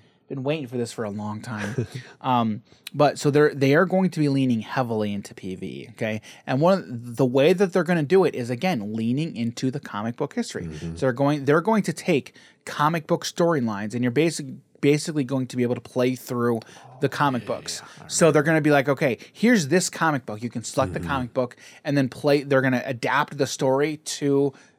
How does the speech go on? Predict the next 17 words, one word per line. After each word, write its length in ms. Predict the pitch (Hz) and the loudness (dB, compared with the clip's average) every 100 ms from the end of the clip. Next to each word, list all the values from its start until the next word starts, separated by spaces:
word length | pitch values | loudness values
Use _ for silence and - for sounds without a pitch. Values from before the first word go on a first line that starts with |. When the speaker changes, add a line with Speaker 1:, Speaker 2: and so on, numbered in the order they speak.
| _ | _
Speaker 1:
uh, 260 | 139 117 113 | -4 -2 -2
to 320 | - 160 147 147 | 0 4 4 4
a, 340 | 110 117 117 - | -2 -4 -6 -6
a 220 | 117 120 | -6 -6
game, 480 | 120 123 92 76 107 - | -4 -6 -6 -12 -14 -10
okay? 300 | 110 113 113 | -6 -6 -6
Speaker 2:
Mm-hmm. 100 | 117 78 - | -8 -14 -12
Speaker 1:
And 160 | 131 127 | -8 -2
so 240 | - 127 | 2 2
it's 160 | 120 - | 2 -4
P 200 | - 214 202 | 0 4 4
V 260 | 180 170 | 4 0
E, 40 | 160 | -2
play 260 | - 175 | 2 2
against 240 | 165 160 151 | 4 0 -4
the 40 | |
computer, 520 | 143 127 147 143 135 | -8 -2 2 2 2